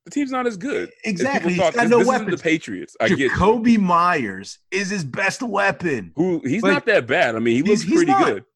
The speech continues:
Speaker 2: He's
Speaker 1: He's got a
Speaker 2: not.
Speaker 1: future.
Speaker 2: He's not. But to say that right now, though, that he's the best weapon,
Speaker 1: He's
Speaker 2: that,
Speaker 1: not
Speaker 2: that
Speaker 1: an alpha yet.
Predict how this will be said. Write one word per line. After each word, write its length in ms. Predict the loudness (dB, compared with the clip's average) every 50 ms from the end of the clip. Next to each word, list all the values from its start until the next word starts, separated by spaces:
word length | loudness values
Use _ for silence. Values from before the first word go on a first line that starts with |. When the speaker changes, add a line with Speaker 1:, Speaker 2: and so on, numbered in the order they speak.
| _ -2
Speaker 2:
He's 160 | 0 2 2
Speaker 1:
He's 80 | 2 2
got 120 | 4 4
a 80 | 2 2
Speaker 2:
not. 80 | -2
Speaker 1:
future. 500 | -6 -8 -8 -8 -8 -8 -8 -8 -10 -12 -16 _ _
Speaker 2:
He's 300 | _ -4 -2 -2 -2 -2
not. 360 | -4 -6 -6 -6 -8 -10 -14 _ _ _ -4
But 240 | -2 -2 -2 -2
to 80 | -4 -6
say 280 | -4 -2 0 0 0 2
that 220 | 0 -2 -2 -4
right 340 | -4 -4 -2 -2 -2 -4 -8
now, 400 | -8 -6 -4 -4 -2 -2 -2 -2
though, 220 | -2 -2 -4 -4 -4
that 200 | -4 -4 -4 -4
he's 160 | -4 -6 -6
the 80 | -8 -8
best 300 | -6 -6 -6 -6 -8 -8
weapon, 360 | -8 -8 -8 -8 -8 -8 -8
Speaker 1:
He's 80 | -6 -4
Speaker 2:
that, 100 | -2 -2
Speaker 1:
not 120 | 0 0
Speaker 2:
that 120 | 0 0
Speaker 1:
an 60 | -2 -2
alpha 280 | -4 -6 -6 -8 -10
yet. 280 | -8 -6 -6 -6 -8